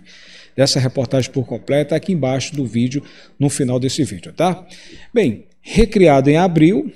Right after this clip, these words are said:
o auxílio emergencial desse ano paga cento e cinquenta, duzentos e cinquenta e trezentos e setenta e cinco reais às mães chefes,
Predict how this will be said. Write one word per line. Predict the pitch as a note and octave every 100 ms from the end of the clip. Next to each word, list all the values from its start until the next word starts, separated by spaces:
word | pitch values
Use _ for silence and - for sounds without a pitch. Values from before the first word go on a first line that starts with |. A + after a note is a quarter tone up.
| -
o | E3
auxílio | C#3 - C#3 C#3+
emergencial | C#3+ B2+ C#3 B2 - B2 A#2+ A#2+ A2+ - -
desse | C3 - -
ano | E3+ F3 B3 B3+ - _ _
paga | - C#3+ C3
cento | B2 D3+ D3+
e |
cinquenta, | B3+ A#3+ D#3+ D#3 D3+ C#3
duzentos | A#2+ A#2+ C#3+
e | -
cinquenta | C3+ - C3+ F3
e |
trezentos | E3 D3+ B2 D3
e | -
setenta | C3 C#3+ C3+
e |
cinco | C#3 - - A#2
reais | B2 B2+ B2
às | C3
mães | C3+ D3+
chefes, | - C#3+ C#3+ C3 - F2+ -